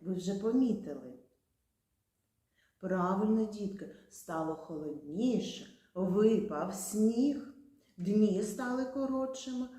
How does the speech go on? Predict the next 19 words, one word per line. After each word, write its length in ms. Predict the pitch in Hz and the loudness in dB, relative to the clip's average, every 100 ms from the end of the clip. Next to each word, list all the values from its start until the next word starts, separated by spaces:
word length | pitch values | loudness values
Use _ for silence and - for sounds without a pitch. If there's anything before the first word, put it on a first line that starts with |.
| - | -8
а 160 | 175 | -4
ночі 640 | 160 170 302 - - 151 - | -4 -4 -6 -8 -8 -10 -8
довшими. 680 | 143 143 139 - 143 147 147 _ _ _ - | -10 -10 -14 -20 -20 -20 -20 _ _ _ -12
А 120 | 180 | -2
на 200 | 185 170 | 0 0
річках 800 | 180 175 - - 180 196 185 - | 0 -2 -6 -10 -8 -4 -6 -6
та 180 | 170 160 | -8 -8
озерах 800 | 165 147 - 208 285 277 247 214 | -8 -10 -8 -4 -2 -4 -6 -8
з'явився 1000 | 190 147 147 131 151 202 220 - - 185 - | -8 -8 -8 -8 -4 -2 -2 -4 -10 -10 -8
перший 600 | 143 143 - - - 147 | -8 -8 -8 -12 -14 -14
лід. 200 | 139 135 131 _ _ _ _ _ _ _ _ _ _ _ _ _ _ _ _ _ _ - | -14 -18 -20 _ _ _ _ _ _ _ _ _ _ _ _ _ _ _ _ _ _ -8
А 60 | 165 | -4
якими 600 | 170 170 - 240 202 165 | -4 -4 -4 0 0 0
словами, 640 | - 165 165 226 311 262 | -2 -8 -4 0 2 2
малята, 500 | 208 190 190 175 165 | 2 0 -2 -6 -6
ми 200 | 156 226 | -4 0
можемо 460 | 262 202 190 196 185 | 2 2 0 0 -2
описати 720 | - - - - 170 175 180 | -4 -12 -14 -16 -12 -10 -10
зиму? 500 | 156 151 160 147 135 | -10 -8 -6 -6 -8